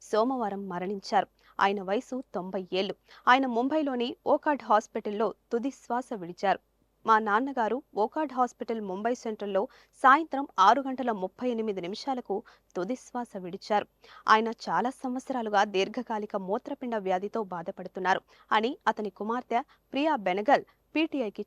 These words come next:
చెప్పారు. ఆయనకు కుమార్తె, భార్య నీరా బెనగల్ ఉన్నారు. కేవలం తొమ్మిది రోజుల క్రితం అతని తొంభైవ పుట్టినరోజు. దశాబ్దాలుగా అతనితో కలిసి పనిచేసిన నటీనటులతో కలిసి జరుపుకున్నారు. అంకుర్తో అరంగేట్రం చేసిన షబానా అజ్మీ, నసీరుద్దీన్ షా,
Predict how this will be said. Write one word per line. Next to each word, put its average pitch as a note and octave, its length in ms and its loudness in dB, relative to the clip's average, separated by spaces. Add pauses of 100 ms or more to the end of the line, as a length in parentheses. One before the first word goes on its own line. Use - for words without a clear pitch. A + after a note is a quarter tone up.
చెప్పారు. F3 300 0 (260)
ఆయనకు G#3 340 4
కుమార్తె, B3 600 0 (160)
భార్య A3+ 360 2
నీరా G#3 340 0
బెనగల్ A3 380 -4
ఉన్నారు. F3+ 340 -4 (360)
కేవలం E4+ 340 4 (120)
తొమ్మిది C#4+ 320 4
రోజుల C4+ 300 0
క్రితం A#3+ 400 -2 (100)
అతని A#3+ 260 0
తొంభైవ B3+ 520 0
పుట్టినరోజు. G#3+ 720 -6 (300)
దశాబ్దాలుగా C4+ 760 0
అతనితో B3 360 -4
కలిసి A3 320 -4
పనిచేసిన G#3+ 580 -4
నటీనటులతో A3+ 840 -4
కలిసి G#3+ 500 -6 (140)
జరుపుకున్నారు. F#3+ 640 -2 (360)
అంకుర్తో F4+ 580 8
అరంగేట్రం D4+ 640 8
చేసిన B3+ 300 0
షబానా C4 600 0
అజ్మీ, A3+ 360 0 (240)
నసీరుద్దీన్ C4+ 720 2
షా, B3+ 260 2